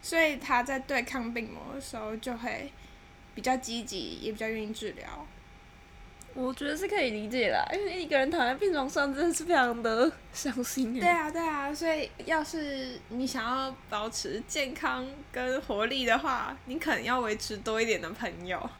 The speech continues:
Speaker 2: 那所以对男性也会有一样的效果吗？
Speaker 1: 嗯，对男性好像还好，伴侣支持好像比较强。
Speaker 2: 所以说一个孤独的男性躺在病床上，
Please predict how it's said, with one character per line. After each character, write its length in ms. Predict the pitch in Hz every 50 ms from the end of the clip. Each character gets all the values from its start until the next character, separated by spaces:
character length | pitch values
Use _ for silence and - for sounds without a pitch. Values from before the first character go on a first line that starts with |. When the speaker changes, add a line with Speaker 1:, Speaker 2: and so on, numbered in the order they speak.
| - - -
Speaker 2:
那 80 | 453
所 180 | 427 - 349 302
以 60 | 277
对 200 | 247 240 285 294
男 220 | 277 247 214 208 240
性 380 | 262 - 269 262 247 233 214 -
也 160 | 208 208 214
会 120 | 240 262
有 160 | 247 226 202
一 40 | 190
样 140 | 202 208 208
的 60 | 208
效 180 | 202 - 220 202
果 160 | 202 - -
吗？ 80 | 226 214
Speaker 1:
嗯， 300 | 302 294 285 285 277 277 -
对 180 | - 330 302
男 200 | 285 269 214 180
性 220 | 240 254 247 233 226
好 80 | 220 214 -
像 80 | 170 208
还 240 | 226 - - - - 226
好， 240 | - - - - - -
伴 180 | - 294 269 240
侣 140 | 220 165 185
支 180 | 214 - 196
持 220 | 214 - - 208 175
好 140 | - - -
像 100 | - 226
比 60 | -
较 100 | - - -
强。 220 | - - - 254 - - 240 262 - - - - - - - - - - - - - - - - - - -
Speaker 2:
所 120 | - 302 285
以 60 | 262
说 180 | 262 269 262
一 120 | 254 254 240
个 200 | 240 233 233 226 226 -
孤 160 | - 269 269
独 160 | 254 254 233 226
的 80 | 220
男 200 | 220 226 220 220
性 160 | 247 277 262
躺 120 | 277 285 214
在 100 | 196 202
病 160 | 233 240 254
床 200 | 269 277 214 208
上， 300 | 233 247 226 226 220 226